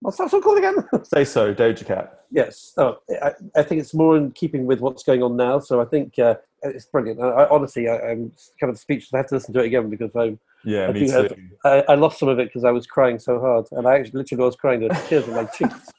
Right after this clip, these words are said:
Speaker 2: <laughs>
Speaker 1: my glasses have steamed up. <laughs>
Speaker 2: So what we need to do is we need to ensure Kylie doesn't release a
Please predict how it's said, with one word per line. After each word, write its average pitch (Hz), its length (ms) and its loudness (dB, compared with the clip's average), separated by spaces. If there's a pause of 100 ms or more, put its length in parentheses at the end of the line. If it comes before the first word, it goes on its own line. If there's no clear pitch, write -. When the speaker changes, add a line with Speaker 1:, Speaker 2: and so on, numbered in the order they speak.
Speaker 2:
<laughs> - 180 -10
Speaker 1:
my 147 120 4
glasses 156 360 2
have 123 120 -10
steamed 117 300 -4
up. 127 180 -2 (120)
<laughs> - 260 -4 (400)
Speaker 2:
So - 180 0
what 143 140 4
we 147 100 0
need 143 140 -2
to - 80 -12
do 127 100 0
is 113 100 -2
we 123 60 -6
need 120 140 -6
to 131 80 -10
ensure 113 240 -6
Kylie 110 280 -2
doesn't 131 240 -6
release 120 360 -6
a 104 600 -6